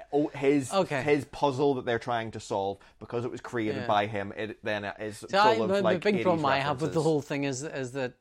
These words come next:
Speaker 2: is that I see, like, I see their present, and their present is just things everywhere, things everywhere, no room for you, and no escape from that visual noise and that kind of constant clatter of things going on all around you.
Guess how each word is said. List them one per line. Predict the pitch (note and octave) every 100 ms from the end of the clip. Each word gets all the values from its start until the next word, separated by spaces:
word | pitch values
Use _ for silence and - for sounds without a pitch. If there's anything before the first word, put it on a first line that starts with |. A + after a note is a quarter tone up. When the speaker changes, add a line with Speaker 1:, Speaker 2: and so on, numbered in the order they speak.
| -
Speaker 2:
is | B2+ A#2+
that | C3 -
I | C3
see, | C3 - C3
like, | D3+ C3 C#3 - - _
I | D3
see | C3+ G3
their | F3+ F3
present, | - D3 D3 F3 -
and | C3+
their | C3+
present | C#3+ C3+ C#3+
is | D3 A#2
just | C3 - _ - D#3 B2 -
things | - F#3 E3 E3 D3+
everywhere, | D3+ C#3 E3 D3+
things | - E3 F3+ C#3
everywhere, | C3+ D#3 D3+
no | C#3+ D#3+
room | F3+ D3 D3+ C#3 - - _
for | C#3+
you, | C3 D3+ D#3
and | C3+
no | C#3+ F3
escape | - D#3+ D3+
from | - C3+
that | C3
visual | C#3+ C3 D3 C3+ C3
noise | B2+ C3+ C#3 C#3 C#3+ B2 - - -
and | B2+
that | C3+
kind | - C3+
of | B2+
constant | - C#3+ C#3+ - C#3 C3 _ _ -
clatter | - C3+ C#3+ D3
of | B2
things | - - C3+ C#3
going | B2+ C3
on | B2+
all | C3 C3 B2+
around | A#2+
you. | B2